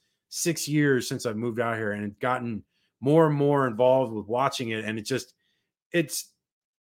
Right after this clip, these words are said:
I know people like to talk shit about it because they're on the West Coast and they're,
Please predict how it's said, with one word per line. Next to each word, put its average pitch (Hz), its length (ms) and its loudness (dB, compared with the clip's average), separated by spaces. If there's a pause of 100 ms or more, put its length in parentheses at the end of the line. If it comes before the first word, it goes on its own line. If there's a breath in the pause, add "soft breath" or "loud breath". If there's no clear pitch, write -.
(1000)
I 143 120 6
know 190 160 4
people 170 260 0
like 156 220 6
to 147 80 -6
talk 156 240 2
shit 156 180 0
about 127 220 4
it 113 80 -2
because 117 360 -2
they're 123 160 2
on 139 200 2
the 135 60 2
West 127 260 2
Coast 127 300 -2
and 110 120 -6
they're, 104 220 -4